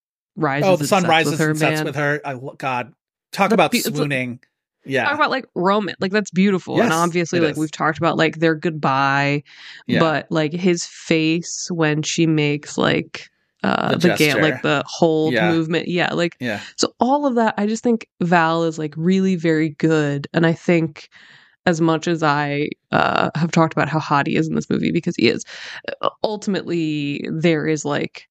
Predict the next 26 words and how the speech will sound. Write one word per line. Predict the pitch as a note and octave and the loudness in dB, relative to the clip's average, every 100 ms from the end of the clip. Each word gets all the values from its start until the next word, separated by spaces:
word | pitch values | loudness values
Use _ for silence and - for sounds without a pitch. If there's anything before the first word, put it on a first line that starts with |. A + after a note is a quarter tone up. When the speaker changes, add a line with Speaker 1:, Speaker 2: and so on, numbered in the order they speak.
| - | -2
Speaker 1:
an | F3 D#3+ | 0 0
inner | - F#3 F3 D#3+ D3+ | 2 2 2 2 0
depth | D#3 - D3 D3 - - | -4 -2 -2 -2 -10 -4
to | E3 | 0
this | D#3 - | 2 0
character | - D3 - - - - - | -4 -4 -4 -2 -2 0 -2
that | E3 E3 | 0 0
I, | E3 D#3+ _ _ - - - - - | 0 -2 _ _ -10 -2 -2 -2 -4
I | G#3 | -4
do | F#3+ G3 A#3 A3+ - | -4 -2 0 0 0
understand | F#3 F3 - F3 F3 | -2 -2 -4 -4 -2
why | D#3 | -2
he's | D#3+ D3+ | -4 -4
on | C#3+ | -6
the | |
poster, | - - - - - | -6 -6 -4 -2 -2
because | E3+ - E3+ | 0 2 2
yes, | D#3+ E3+ F3+ - - - - C#3 | 2 2 0 -4 -14 -20 -14 -8
they | C3 F#3 | 0 2
Speaker 2:
Mm-hmm. | |
Speaker 1:
needed | F3 E3 E3+ | 2 0 0
to | - E3 | -2 -2
leverage, | D#3 D#3 D#3+ D#3+ D#3+ | 0 0 -2 -2 -2
like, | D#3+ D3+ - | -2 -2 -2
his | - D#3 | -2 -2
Batman-ness, | D3 D#3 D3+ - F3 E3 E3+ D#3+ D#3+ - E3 D#3+ G#3 - - | 2 2 2 0 0 2 2 -2 -4 -2 2 4 2 -2 -10